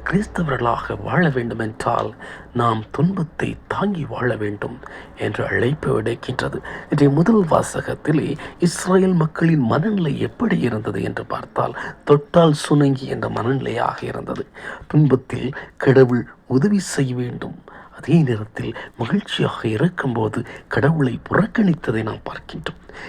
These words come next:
இறைவன் எகிப்தியலிருந்து விடுவித்து அவர்களுக்கு சுதந்திரமான வாழ்வை கொடுத்தாலும், அவர்களின் எண்ணங்கள் எகிப்தில் அவர்கள் பெற்ற சுவையான உணவில்தான் இருந்தது. இறைச்சி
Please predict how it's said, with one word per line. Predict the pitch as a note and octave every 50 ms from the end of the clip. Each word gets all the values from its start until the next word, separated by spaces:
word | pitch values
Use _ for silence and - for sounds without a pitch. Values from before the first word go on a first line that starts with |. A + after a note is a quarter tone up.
| - - -
இறைவன் | B2 B2 B2 C3+ C3+ A#2 B2 A#2+ -
எகிப்தியலிருந்து | - G#2+ G#2 - F3 - - - - D3 C3+ C3+ B2+ B2 B2 A#2+ A2+ - A2
விடுவித்து | A#2+ C#3+ F#3+ F3 E3+ D3+ - - - C3 A#2+ A#2 - - - D3+ -
அவர்களுக்கு | - - C3 C#3 - - D3+ D3 D3 - D3
சுதந்திரமான | C#3+ - - D3+ G#3+ G#3+ G#3 F#3 E3+ D#3+ D#3 D#3 D3+ C#3
வாழ்வை | B2+ A2 C#3+ F3+ G#3 - - E3 D#3
கொடுத்தாலும், | - C#3+ C3+ B2 D3 C#3 - - - - - - - - - - - - - - - - -
அவர்களின் | - C#3 C#3 D#3 D3+ D3 C#3+ D3 C#3 C3 -
எண்ணங்கள் | C3+ C3+ F3+ G#3+ A3+ A3+ G#3 F3+ - C3+ B2+ D3+ G#3 - - - - - -
எகிப்தில் | - B2 D3+ F#3 G#3 - - - - - F#3+ G3 F#3+ F#3+ F3 -
அவர்கள் | - - - - - C3 C3+ C#3+ C#3+
பெற்ற | - - C#3+ - - - - B2+ A#2+ - - - - - - - -
சுவையான | - - C#3 D3+ G3+ G3 F#3+ F#3 F#3 F#3 F#3 F3+ F3+ F3 E3 - - - - -
உணவில்தான் | C3 C#3 E3+ A3 A#3+ C4+ B3 G#3+ E3+ E3+ D#3 C#3+ B2
இருந்தது. | G#2 G#2+ B2 A2+ G#2+ A2+ A2 - - - - - - - - - - - - - - - - - - - -
இறைச்சி | - B2 C3+ D#3+ D3+ - - -